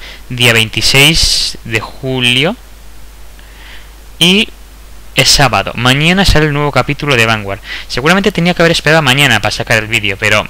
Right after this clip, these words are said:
es que tenía ganas de, no tenía ganas de esp-, seguir esperando. Llevo bastante sin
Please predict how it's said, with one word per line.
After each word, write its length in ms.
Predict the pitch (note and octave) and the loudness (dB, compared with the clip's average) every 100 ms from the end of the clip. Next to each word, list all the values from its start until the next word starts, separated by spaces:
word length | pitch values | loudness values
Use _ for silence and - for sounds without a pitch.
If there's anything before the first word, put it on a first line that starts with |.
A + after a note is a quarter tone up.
| - - - - - | -10 -12 -12 -14 -2
es 160 | - | -2
que 100 | - | 0
tenía 360 | D3+ C#3 D#3 D3 | 0 2 2 4
ganas 340 | C#3+ D3+ C#3+ | 4 4 2
de, 1160 | A#2+ A#2 A2 G#2+ G2+ G2 F#2+ F#2 F#2+ F#2+ F2+ F#2 | 2 4 4 4 4 0 -2 -4 -6 -8 -8 -6
no 100 | G#2+ | -2
tenía 260 | C3+ D3 D3 | 0 2 4
ganas 220 | C#3+ C#3+ | 4 2
de 80 | B2 | 0
esp-, 180 | - - | -2 -6
seguir 240 | - B2+ | -2 0
esperando. 460 | B2+ A#2+ A#2+ G#2+ F#2+ | 0 2 2 2 -2
Llevo 240 | G2+ A#2 | -2 -2
bastante 380 | A2+ - A#2 A2+ | -4 -4 -6 -4
sin 420 | - G#2 G2+ G2 | -2 -2 -2 -4